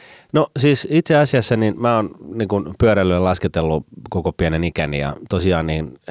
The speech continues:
kop, kop, kop, olen, eh, ilmeisen hyvä kaatumaan, että mä oon tehnyt tällaisia loistavia kahden, kolmenkymmenen metrin ilmalentoja ja,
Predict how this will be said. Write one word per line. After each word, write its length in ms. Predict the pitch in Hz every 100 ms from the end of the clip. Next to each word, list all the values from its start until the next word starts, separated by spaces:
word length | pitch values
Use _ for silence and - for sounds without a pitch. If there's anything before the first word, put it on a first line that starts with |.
| 87 80 - - - - 87
kop, 140 | 76 -
kop, 120 | 78 -
kop, 200 | 101 95 - - _ _ - - - _ 107
olen, 300 | 101 95 -
eh, 220 | 113 98 95
ilmeisen 520 | 113 104 85 92 92
hyvä 360 | 107 95 78 -
kaatumaan, 680 | - 95 85 - 76 71 71
että 180 | 67 76
mä 140 | 80 80
oon 140 | 78 -
tehnyt 260 | 80 80
tällaisia 420 | 80 78 - 80 71 - _
loistavia 640 | 156 101 85 - 76 76 71 _ _ 147 -
kahden, 220 | 82 87
kolmenkymmenen 600 | 85 80 76 - 73 71
metrin 280 | 73 - 80
ilmalentoja 640 | 80 76 73 69 71 71 73
ja, 160 | 71